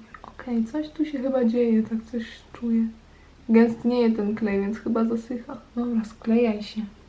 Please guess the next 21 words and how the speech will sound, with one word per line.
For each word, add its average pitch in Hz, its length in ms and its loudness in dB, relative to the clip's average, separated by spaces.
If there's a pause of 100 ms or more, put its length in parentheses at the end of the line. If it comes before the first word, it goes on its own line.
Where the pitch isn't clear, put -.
(300)
Kropelka. 214 760 2 (340)
Kurde, 220 220 -2
najmocniejszy 220 720 2
klej 220 220 -4
świata 208 480 -6
niby. 226 300 -2 (280)
Niech 320 220 4
ktoś 311 420 6
mi 311 120 2
powie, 254 340 6
jak 254 220 6
ja 262 100 2
mam 254 260 0
używać 359 360 4
takich 262 320 0
spinek. 226 520 2
Czemu 381 260 4
moje 285 220 0
włosy 247 300 0
tak 226 180 2
wyglądają? 202 800 -2